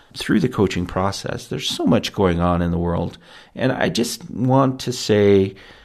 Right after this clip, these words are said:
good job to all the parents out there who are really pushing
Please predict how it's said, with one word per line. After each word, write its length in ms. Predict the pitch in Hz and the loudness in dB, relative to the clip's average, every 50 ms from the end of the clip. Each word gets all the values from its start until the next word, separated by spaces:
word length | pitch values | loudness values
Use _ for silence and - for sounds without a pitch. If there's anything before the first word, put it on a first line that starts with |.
| _ _ _ _ | _ _ _ _
good 240 | - 131 131 123 107 | 4 4 4 4 4
job 680 | 107 107 98 95 95 90 87 85 - - - - - | 4 6 6 8 8 6 6 2 0 -4 -12 -14 -10
to 100 | - - | -6 -4
all 120 | 82 110 | -2 -2
the 100 | 104 104 | -2 -2
parents 340 | - - 101 98 98 95 - | -2 -2 -2 -2 -2 -2 -2
out 180 | 95 87 87 - | -4 -4 -4 -4
there 200 | 101 98 95 90 | -4 -4 -4 -4
who 220 | 92 95 90 90 | -4 -2 -2 0
are 80 | 85 85 | 0 -2
really 580 | 85 90 98 104 104 104 104 101 104 104 101 | -2 -2 0 0 2 2 2 2 2 2 0
pushing 720 | 98 - - - 113 104 98 - - 104 107 110 113 113 | -2 -4 -6 -6 -4 -4 -4 -4 -4 -4 -4 -4 -6 -8